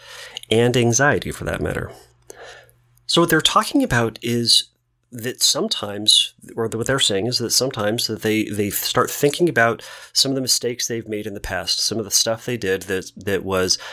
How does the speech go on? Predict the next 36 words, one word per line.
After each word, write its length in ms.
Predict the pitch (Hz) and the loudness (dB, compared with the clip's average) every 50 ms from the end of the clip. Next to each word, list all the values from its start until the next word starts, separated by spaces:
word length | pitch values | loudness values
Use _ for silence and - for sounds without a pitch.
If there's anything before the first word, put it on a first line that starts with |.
| - - | -14 -6
against 540 | - - 98 - 107 107 113 120 - - - | -4 -4 -2 0 0 0 2 2 0 0 0
what 240 | 107 110 - 110 101 | 0 -2 -2 0 2
they 400 | 110 104 107 107 107 101 - - _ _ - 104 | 2 2 2 2 0 -4 -6 -12 _ _ -18 -4
believe, 680 | 98 123 120 113 107 101 117 113 113 117 147 202 - - - | 0 2 2 2 2 2 2 2 2 2 0 0 -4 -2 0
against 480 | 123 120 117 123 117 110 110 - - - | 0 0 2 2 2 2 2 0 0 0
what 140 | 110 107 110 | -2 0 0
they 180 | 104 101 101 | 0 -2 -2
value, 600 | 101 90 90 92 110 110 110 101 95 95 95 101 113 | -4 -8 -2 2 4 4 4 4 0 -4 -8 -10 -8
and 100 | 113 107 | -8 -8
against 240 | 98 98 92 - | -8 -6 -6 -8
what 80 | - 90 | -8 -8
they 80 | 95 92 | -8 -6
think 180 | - 107 92 | -6 -6 -6
is 100 | 92 87 | -4 -6
important, 720 | 92 87 - - - 113 107 - - - 90 85 - - - _ _ _ - | -8 -8 -10 -6 -2 -2 -2 0 0 0 0 2 0 0 -2 _ _ _ -4
uh, 300 | - 95 92 95 95 98 - - | 0 0 2 0 0 -2 0 0
to 120 | - - | 0 0
themselves 540 | 104 101 90 - - - 165 165 160 - - - | 0 -2 0 0 4 4 4 4 4 0 -6 -12
or 80 | - 107 | -16 -14
to 140 | - - - | -14 -12 -12
the 80 | - | -10
world 200 | 98 101 101 95 | -10 -8 -8 -8
around 280 | 90 98 104 107 110 110 | -4 -2 -2 0 0 0
them. 160 | 104 104 98 - - - - - - - - - - | -2 -4 -6 -8 -12 -14 -14 -14 -16 -18 -16 0 2
Um, 400 | 131 131 123 117 117 110 113 - - _ _ _ - | 4 4 6 4 2 -2 -6 -8 -12 _ _ _ -10
what 200 | 107 117 120 - | -10 -8 -6 -4
they 100 | 123 120 | -6 -4
call 220 | - - 131 127 | 0 0 2 2
the 200 | 110 117 117 - | 2 0 0 -2
immoral. 600 | 110 98 104 104 104 107 113 104 92 - - - - - - - - - - | -2 -2 0 0 2 4 4 4 4 2 0 -4 -12 -18 -18 -20 -20 -4 0
Um, 300 | - 139 135 - - - _ _ | 2 4 4 2 0 -6 _ _
sometimes 380 | - - - 160 - 247 226 - | -2 -2 0 2 2 0 2 2
we 80 | 165 | 2
also 160 | 156 147 - 139 | 2 2 2 -2
call 320 | - - - - 127 123 | -4 -6 -2 0 0 0
this 220 | 120 123 123 - | 0 0 -2 -2